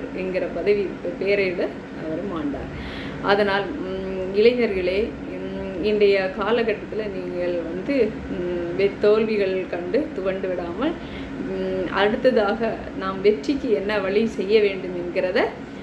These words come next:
நம்ம அதை தேடி, அதை தேடி தேடி தான் ஓட வேண்டுமே தவிர,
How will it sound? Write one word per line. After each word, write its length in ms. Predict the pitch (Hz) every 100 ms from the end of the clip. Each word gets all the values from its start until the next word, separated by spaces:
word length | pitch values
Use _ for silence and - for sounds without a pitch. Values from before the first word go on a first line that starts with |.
| - -
நம்ம 240 | 175 175 170 170 165 160 151 127
அதை 260 | 185 180 185
தேடி, 420 | 208 220 233 311 - - -
அதை 260 | 175 233 247 -
தேடி 320 | 233 247 247
தேடி 280 | 220 214 208
தான் 220 | 233 226
ஓட 240 | 196 208 214
வேண்டுமே 440 | 202 196 190 185
தவிர, 320 | 175 160 185